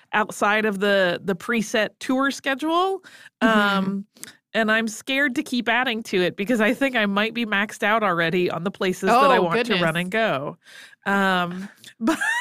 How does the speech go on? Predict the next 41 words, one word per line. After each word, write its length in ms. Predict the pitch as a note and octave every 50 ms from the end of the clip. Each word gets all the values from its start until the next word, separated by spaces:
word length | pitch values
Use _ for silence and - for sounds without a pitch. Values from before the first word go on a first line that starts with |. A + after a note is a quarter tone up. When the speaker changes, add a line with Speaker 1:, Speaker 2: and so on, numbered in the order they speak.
| C6 C6+ E4 - - D4 E4 -
Speaker 1:
but 280 | - G#3+ B3+ B3 A3 G#3
maybe 640 | G#3+ A3 G#3+ A3+ D4+ F#4+ F#4 C#4 B3+ B3+ C#4 E4+
we'll 200 | G4 F#4 C4 A3
go 140 | G3+ D4 -
to 120 | A3 B3+
the 140 | - D4 D4
Pantheon. 1300 | - - B3 A3+ - - - - - C#4+ - - - C4+ - - - E4 - - - E4 - E4 D#4+ - -
<laughs> 300 | _ _ _ _ _ -
Speaker 2:
I, 320 | A3+ B3 D4 F4 F4 F4
on 60 | E4
the 160 | D#4 C#4+ C4+
other 200 | C4 C4 C4 C4
hand, 300 | D4+ C#4+ B3 B3 B3 A#3
have 80 | B3+ C4+
had 200 | C4+ A#3 A3 G#3
a 40 | F#3+
lot 320 | G3 G3 G#3+ A#3 B3+ B3+
going 300 | B3+ B3+ B3+ B3+ B3+ A#3+
on. 340 | A3+ G3 G3 G3+ G#3 A#3 D4 F4 D#4 -
Uh, 260 | - G#3+ G#3+ G#3+ G#3+
nothing 380 | G#3 G#3+ A3+ A3+ - E4+ F4 D#4+
bad, 480 | - C#4 A#3 G#3 G3 G3+ G#3 B3+ C4 -
just 180 | C#4 B3+ -
a 60 | C4+
lot 340 | A#3 A3+ A3 A3+ A3+ B3+ C#4
going 300 | C4+ C#4 D4+ E4 F4 E4
on. 400 | C#4 G#3 F3 E3+ G3 G#3+ B3+ D4 - _ _ _ _ _ _ -
Um, 420 | A3 A3 A3 G#3+ G#3+ G#3 G3+ G3 - -
and 200 | - A3+ A#3 A#3
so 220 | - - B3+ B3
I 160 | B3+ C#4 D4
have 220 | E4 D#4 F4 C#4+ A3+
just 200 | B3+ C#4+ - -
been 240 | C4 B3 A#3 B3 A#3
like, 240 | A#3 A3 A3 -
"We're 280 | - A3+ A3 D#4 G#4 G#4+
going 260 | E4 C4 A3+ A#3+ C4+
to 60 | D#4
Paris 640 | C#4+ - A4 G#4+ G#4 D4 G#3+ G#3+ - - - - - _ _ _ _ _
in 240 | - A#3 A#3 A3 G3
June." 460 | G3 A3 A#3 A#3 B3+ D4 F4 F4+